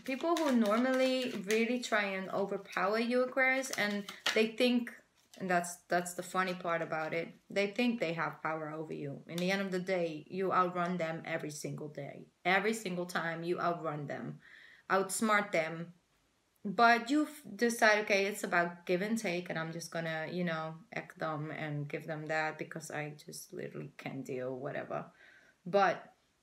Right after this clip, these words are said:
this month, you're gonna impress some people. Some people that are above you, that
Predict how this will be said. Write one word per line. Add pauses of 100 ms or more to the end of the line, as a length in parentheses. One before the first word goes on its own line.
(580)
this
month,
you're
gonna
impress
some
people.
Some
people
that
are
above
you,
that